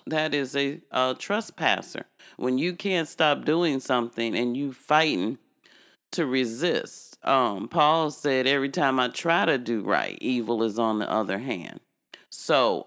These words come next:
um, that is a trespasser stronghold. So, for example, concerning, um, he said, "I've had some experience." Absolutely, yes. Um, when I first, um,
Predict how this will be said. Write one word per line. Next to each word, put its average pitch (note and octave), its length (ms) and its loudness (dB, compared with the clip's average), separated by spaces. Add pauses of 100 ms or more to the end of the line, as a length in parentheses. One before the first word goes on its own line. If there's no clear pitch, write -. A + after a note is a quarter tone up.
um, A2 420 2
that C#3 260 2
is C3 220 0
a C3 80 -4
trespasser A#2+ 800 -2
stronghold. A2 640 -4
So, A2 360 0 (380)
for D3 140 0
example, C#3 800 -2
concerning, B2 920 -4
um, A2+ 460 -4 (600)
he D#3+ 120 0
said, B2+ 160 2
"I've A#2+ 180 4
had C#3+ 300 2
some D3 160 -2
experience." C#3 500 -4
Absolutely, C#3+ 720 0
yes. - 500 -2 (580)
Um, B2 680 2 (100)
when C#3 240 0
I B2 220 2
first, C#3+ 800 -2
um, A2+ 480 0